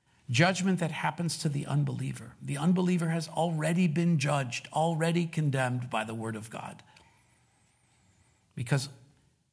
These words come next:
your word tells us clearly that all who would confess with their mouth and believe in their heart, confess Jesus and believe in their heart that God has raised him from the dead, they are saved.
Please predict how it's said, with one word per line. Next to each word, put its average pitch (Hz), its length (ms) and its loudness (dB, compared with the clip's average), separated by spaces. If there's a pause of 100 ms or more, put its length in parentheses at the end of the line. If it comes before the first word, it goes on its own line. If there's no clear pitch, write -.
(200)
your 156 220 4
word 160 240 4
tells 170 260 0
us 160 80 -2
clearly 180 360 0
that 139 180 -2 (1000)
all 180 300 4
who 180 140 -2
would 156 200 0
confess 160 540 -2
with 147 120 -4
their 156 120 -2
mouth 127 380 -2
and 127 100 -6
believe 123 260 -2
in 135 80 -2
their 135 80 -2
heart, 120 360 -6 (500)
confess 165 460 0
Jesus 170 580 -2 (260)
and 127 180 2
believe 135 280 2
in 170 80 2
their 160 100 2
heart 147 220 -6
that 143 160 -8
God 135 220 -8
has 131 180 -8
raised 135 220 -8
him 139 80 -4
from 139 180 -10
the 135 100 -8
dead, 123 260 -12 (300)
they 156 240 2
are 139 220 -4
saved. 127 580 -6